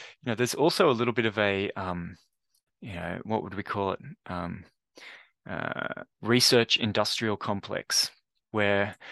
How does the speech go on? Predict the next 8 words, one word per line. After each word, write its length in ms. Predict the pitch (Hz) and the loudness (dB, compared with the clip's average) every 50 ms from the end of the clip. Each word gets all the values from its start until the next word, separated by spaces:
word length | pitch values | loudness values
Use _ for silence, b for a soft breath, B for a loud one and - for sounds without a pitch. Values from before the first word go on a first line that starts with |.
| B B B B _ - | B B B B _ -4
um, 540 | 110 104 98 95 92 90 90 90 90 - - - | 0 0 2 2 0 0 -2 -4 -4 -6 -8 -4
we 120 | 98 113 | -2 2
don't 240 | 113 135 139 147 117 | 4 4 4 4 4
really 320 | 113 117 123 120 117 110 104 | 2 4 4 4 4 2 0
want 300 | 92 98 113 131 151 - | 0 0 0 2 2 0
solutions 580 | - - 120 107 107 107 - - 113 104 98 | -2 -2 -2 -2 0 0 0 0 0 -2 -2
because 280 | - - - - 110 95 | -6 -10 -10 -8 -8 -4
then 360 | - 107 101 101 98 92 - | -2 0 0 0 -2 -6 -8